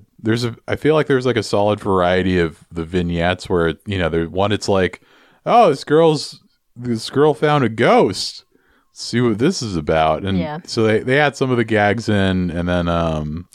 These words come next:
Speaker 2: But it was literally repetitive at some times. To bring it back to the last episode, they were like, "Oh, we ran out of content, didn't we?" <laughs>
Speaker 1: Yeah.
Speaker 2: "Let's do a pre-, like, a"
Speaker 1: "Oh, we didn't hit our allotted thirteen episodes."
Speaker 2: Yeah.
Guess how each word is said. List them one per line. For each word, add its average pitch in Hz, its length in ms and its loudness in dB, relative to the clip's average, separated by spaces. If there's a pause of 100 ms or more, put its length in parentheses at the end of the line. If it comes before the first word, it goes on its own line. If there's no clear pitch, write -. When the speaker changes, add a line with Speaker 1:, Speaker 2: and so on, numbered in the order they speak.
Speaker 2:
But - 100 0
it 330 100 0
was 330 280 0
literally 220 520 0
repetitive 180 640 -6
at 180 160 -8
some 185 240 -12
times. 165 580 -18 (180)
To 220 120 -6
bring 240 200 0
it 247 100 0
back 240 280 4
to 285 80 -6
the 196 140 -8
last 196 400 0
episode, 190 960 -2 (480)
they 196 160 0
were 202 140 2
like, 196 380 0 (460)
"Oh, 262 280 4
we 240 120 2
ran 269 300 4 (160)
out 254 60 2
of 214 80 -8
content, 254 720 0
didn't 226 340 2
we?" 262 580 2 (140)
<laughs> - 60 -10
Speaker 1:
Yeah. 101 400 2 (100)
Speaker 2:
"Let's 220 300 -6
do 240 240 4
a 220 100 0
pre-, 233 480 -2
like, 202 240 0
a" 196 380 -2 (720)
Speaker 1:
"Oh, 131 240 4
we 131 80 4
didn't 135 180 4
hit 139 140 4
our 131 180 6
allotted 113 540 2
thirteen 110 480 0
episodes." 90 920 0
Speaker 2:
Yeah. 180 580 -2